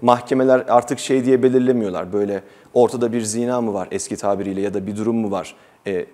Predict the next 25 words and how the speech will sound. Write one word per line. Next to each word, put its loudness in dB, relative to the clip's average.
ne -2
yaptın? -2
E, -4
nerede 4
yakaladın 2
bunları? -4
Var 6
mı 2
buna -2
kanıtın -4
vesaire -2
değil. -4
İnsanların 0
bir -2
başka -2
kişiyle, -4
eşleriyle 0
konuşabilecekleri -2
samimiyette, -4
yani -10
bir -6
arkadaş -4
boyutunda -4
olmamakla -6
birlikte -12